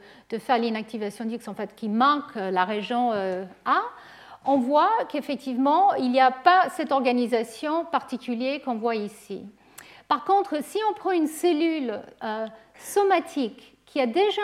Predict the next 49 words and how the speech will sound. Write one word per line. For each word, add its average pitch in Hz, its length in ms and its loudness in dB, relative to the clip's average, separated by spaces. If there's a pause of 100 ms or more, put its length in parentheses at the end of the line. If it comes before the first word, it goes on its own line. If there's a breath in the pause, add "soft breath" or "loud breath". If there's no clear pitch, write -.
(140)
un 277 80 2
X 254 260 -4
inactif, 190 600 -10 (960 soft breath)
qui 269 120 -4
est 254 80 -2
organisée 302 440 2
comme 220 200 -10
ça, 208 320 -8
et 233 100 -2
on 247 80 2
délègue 254 580 4
X 285 300 -4
dans 214 140 -4
ces 226 180 -4
cellules, 220 640 -8 (340 soft breath)
les 285 160 2
gènes 392 200 2
ne 320 40 0
vont 311 140 0
pas 403 260 4
se 359 60 -4
réexprimer. 202 580 -6
Je 190 100 -6
vous 214 160 -6
avais 214 180 -2
déjà 247 260 -2
dit 214 160 -8
ça 175 200 -12
plus - 220 -16
t-, - 280 -10
tout 208 180 -20
à 214 100 -2
l'heure, 170 240 -6
hein. 226 200 -6 (160)
Euh, 190 320 -8
si 254 180 -8
on, 220 340 -6 (420 loud breath)
euh, 196 240 -6
si 285 160 -4
on 240 100 4
prend 269 180 0
les 233 140 4
cellules, 277 540 0
euh, 214 640 -4
plus 294 160 -2
tard 285 220 6
dans 254 100 2
la 220 100 2
différenciation, 208 760 -4